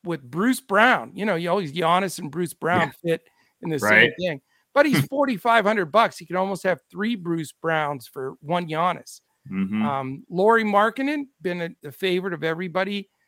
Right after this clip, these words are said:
Speaker 1: so far this year. Sixty-five hundred is getting, the price is getting there a little bit, twenty percent. Here's,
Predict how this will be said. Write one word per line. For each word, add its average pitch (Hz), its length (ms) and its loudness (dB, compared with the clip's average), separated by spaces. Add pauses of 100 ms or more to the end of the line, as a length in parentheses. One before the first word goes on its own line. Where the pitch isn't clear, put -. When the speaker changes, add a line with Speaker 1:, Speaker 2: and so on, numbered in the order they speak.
(120)
Speaker 1:
so 196 240 -2
far 190 300 0
this 190 200 -8
year. 202 300 -2 (140)
Sixty-five 196 680 -4
hundred 214 280 -6
is 180 60 -18
getting, 202 440 -4 (400)
the 156 80 -10
price 196 360 -2
is 170 120 -12
getting 175 420 -6
there 165 320 0
a 208 80 -4
little 156 220 -6
bit, 165 400 -4 (400)
twenty 180 340 -4
percent. 190 580 -6 (520)
Here's, 294 200 -2